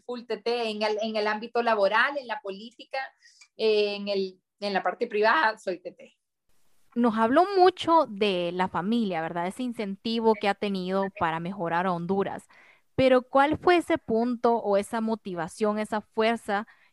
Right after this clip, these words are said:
Speaker 2: donde usted tomó la decisión de, eh, dar el sí, de sí voy a lanzarme a diputada?
Speaker 1: Mira, la decisión la vengo tomando, de, eh,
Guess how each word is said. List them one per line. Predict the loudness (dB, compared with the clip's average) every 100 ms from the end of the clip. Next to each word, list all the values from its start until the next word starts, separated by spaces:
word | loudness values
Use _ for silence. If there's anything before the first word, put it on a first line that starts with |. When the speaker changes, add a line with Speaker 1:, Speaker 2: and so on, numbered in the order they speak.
| 0
Speaker 2:
donde | 2 2 0
usted | -2 -2
tomó | 2 0 2 2
la | 2
decisión | 2 -2 -8 -12 -4 2 2 2 -4 -14 _
de, | -2 0 0 _ _ -10
eh, | -10 -4
dar | 0 2
el | 2 -4
sí, | -6 -6 -6 -12 -20 -20
de | -10 -6 -6
sí | -8 -8 -4 -2
voy | 0 2 2
a | 0 0
lanzarme | -4 -4 0 0 0 -2 -8 _ _ _
a | -2 -2 -2
diputada? | -8 -14 -14 -12 -12 _ _ _ _ _ _ _ _
Speaker 1:
Mira, | 4 8 8
la | 8 6
decisión | 6 0 -12 -2 -2
la | 0 -2
vengo | -2 -6
tomando, | -4 -2 -2 -2 0
de, | 0 0 0
eh, | 0 -2